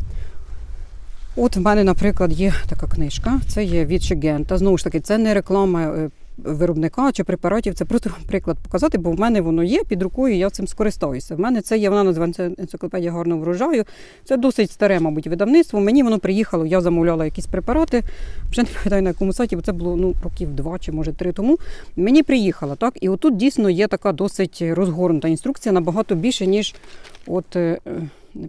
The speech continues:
пам'ятаю, чи це, ні, це, мабуть, не Шигента. От, е, ніж на препараті самому. Тобто тут можна більше інформації почерпнути. Або ж в інтернеті, зараз ми всі, я думаю, більшість з нас має, е, або на телефоні, на смартфоні сидить з інтернету, або ноутбук, чи, чи, чи комп'ютер. Тобто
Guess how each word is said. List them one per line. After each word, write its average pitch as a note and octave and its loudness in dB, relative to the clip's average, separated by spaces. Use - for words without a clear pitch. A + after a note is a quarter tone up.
пам'ятаю, - -14
чи - -16
це, - -16
ні, D#3+ -4
це, - -10
мабуть, E3+ -6
не D#3+ -6
Шигента. D3+ -10
От, F#3+ 0
е, D#3+ -2
ніж G3+ 0
на G3 2
препараті F3+ -2
самому. D3+ -4
Тобто - -8
тут A3 -4
можна G3+ 0
більше E3+ -4
інформації C#3 -10
почерпнути. D3 -10
Або A3 2
ж F4+ 4
в - 6
інтернеті, D4 4
зараз F#3+ 2
ми G3+ 4
всі, A3 0
я G#3 2
думаю, F3+ 2
більшість F3+ 0
з D#3 -2
нас E3+ 0
має, E3 0
е, D#3 0
або D#3 0
на F#3 4
телефоні, A#3 0
на A3 2
смартфоні G3 -2
сидить F3+ -4
з F#3 0
інтернету, F#3 0
або C#3+ -6
ноутбук, F3+ -2
чи, F3 -4
чи, - -6
чи D3 -6
комп'ютер. A#3 0
Тобто G3+ -2